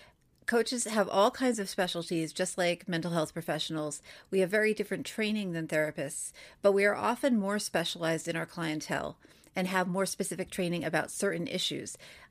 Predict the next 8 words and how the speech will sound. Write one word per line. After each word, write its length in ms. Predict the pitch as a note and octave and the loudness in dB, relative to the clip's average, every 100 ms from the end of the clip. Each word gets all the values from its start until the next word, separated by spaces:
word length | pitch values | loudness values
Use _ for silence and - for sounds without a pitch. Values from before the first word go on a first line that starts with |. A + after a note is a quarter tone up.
| _ _ | _ _
and 160 | G#3 - | 0 4
are 280 | - A3 G#3 | 8 8 8
often 320 | G#3 G3 G#3 | 2 2 2
neurodiverse 580 | F#3 F3+ F3 D#3+ E3+ - | 4 4 4 2 0 0
ourselves. 560 | D#3 - F#3+ D3+ - - - - _ _ F#3 | -2 0 0 0 -2 -8 -12 -20 _ _ 2
There 200 | G#3+ G#3 | 4 6
are 140 | G#3+ | 4
tons, 720 | G#3+ - - D#4+ A3 E3 - | 0 -8 0 2 2 -2 -6